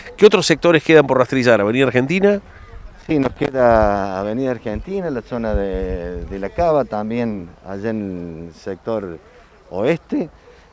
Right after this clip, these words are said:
Speaker 2: Eh, así que bueno, estamos tratando de llegar a todos los sectores de, de la ciudad, de estos barrios, eh, populares, y seguramente que de acuerdo a los primeros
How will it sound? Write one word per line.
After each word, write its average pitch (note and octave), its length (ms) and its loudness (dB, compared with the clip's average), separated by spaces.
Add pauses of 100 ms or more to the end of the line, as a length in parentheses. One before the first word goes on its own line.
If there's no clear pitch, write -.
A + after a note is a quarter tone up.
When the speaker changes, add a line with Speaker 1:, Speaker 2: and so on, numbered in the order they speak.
(140)
Speaker 2:
Eh, F#2 360 -6
así G#2+ 200 -8
que A2+ 80 -6
bueno, A2 220 0
estamos A2+ 360 -6
tratando G#2+ 560 -6
de G2 260 -8 (760)
llegar G#2+ 340 -2
a F#2+ 280 -4 (180)
todos C#3 220 -4
los F#2 200 -10
sectores G#2 600 -8
de, F2 360 -8
de F2+ 120 -10
la F2+ 100 -12
ciudad, B2+ 340 -8
de A#2 80 -12
estos F#2 220 -18
barrios, F2+ 540 -14 (100)
eh, F2 240 -12 (100)
populares, C3 640 -4 (720)
y F2+ 440 -10
seguramente C3+ 800 -2 (320)
que G#2 100 -8
de G#2 100 0
acuerdo B2 360 0
a A2+ 40 -2
los G#2+ 100 -8
primeros A2+ 580 -2